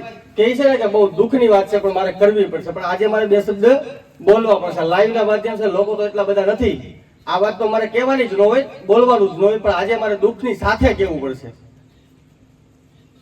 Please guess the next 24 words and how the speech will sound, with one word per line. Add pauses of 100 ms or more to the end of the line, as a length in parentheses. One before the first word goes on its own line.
(360)
મનીષા
જાડેજા,
જાડેજા
છે,
એ
ક્ષત્રિય
સમાજમાંથી
આવે
છે (1040)
અને
આ
કાર્યક્રમ
કરવા
વાળો
એક
દલિત
સમાજમાંથી
આવે
છે, (400)
અનુસૂચિત
જાતિનો (280)
નરેશ
વાળા
છે.